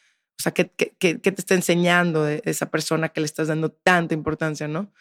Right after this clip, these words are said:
Entonces, si tiene tanta importancia, algo te está mostrando de ti. Y, y pues bueno, muchas veces no nos damos ese tiempo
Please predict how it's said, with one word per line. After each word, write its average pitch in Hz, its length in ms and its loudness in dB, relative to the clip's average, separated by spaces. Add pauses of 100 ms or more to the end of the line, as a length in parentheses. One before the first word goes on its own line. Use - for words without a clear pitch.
(140)
Entonces, 165 300 0
si 160 120 2
tiene 214 180 6
tanta 202 220 4
importancia, 175 420 2
algo 180 380 4
te 190 80 -2
está 160 200 0
mostrando 165 520 0
de 156 80 0
ti. 170 340 -2 (580)
Y, 160 440 2
y 165 100 2
pues 160 140 4
bueno, 165 340 2 (420)
muchas 190 400 4
veces 175 280 4
no 175 100 4
nos 165 160 2
damos 165 280 0
ese 156 180 -2
tiempo 170 540 2